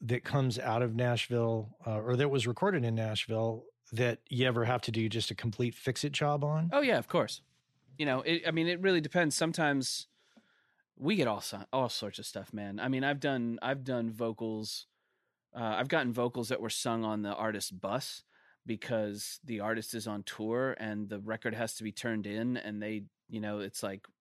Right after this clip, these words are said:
Speaker 2: "We gotta get this vocal done this week." Um, and, like, so dude just cuts it on his bus. I can hear the generator running in the background, you know, and that, that was how they had to do it. You know, given the fact that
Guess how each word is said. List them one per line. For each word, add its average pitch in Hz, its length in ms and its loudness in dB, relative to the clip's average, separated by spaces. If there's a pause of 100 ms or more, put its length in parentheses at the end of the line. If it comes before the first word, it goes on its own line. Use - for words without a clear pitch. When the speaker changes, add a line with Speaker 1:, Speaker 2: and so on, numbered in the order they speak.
(280)
Speaker 2:
"We 117 220 -2
gotta 113 220 2
get 110 120 -4
this 107 160 -6
vocal 113 300 -4
done 107 340 -2
this 107 320 -6
week." 104 360 -6 (600)
Um, 104 360 -4
and, 107 260 -4
like, 104 180 -6 (160)
so 107 240 -4
dude 104 260 -4
just 110 180 -4
cuts - 240 -4
it 117 60 -4
on 110 120 0
his 101 100 -4
bus. 117 400 -2
I 95 80 -8
can 98 160 -8
hear 104 180 -4
the 101 140 -6
generator 101 680 -4
running 107 340 -6
in 104 80 -6
the 104 60 -8
background, 101 640 -8
you 90 100 -12
know, 101 280 -8
and 104 140 -8
that, 101 200 -8
that 107 160 -4
was 101 160 -8
how 107 180 -4
they 101 140 -4
had 101 200 -8
to 98 60 -12
do 104 200 -4
it. 87 120 -10 (600)
You 107 100 -4
know, 104 120 -2
given 131 260 0
the 110 80 -2
fact 110 300 0
that 101 200 -2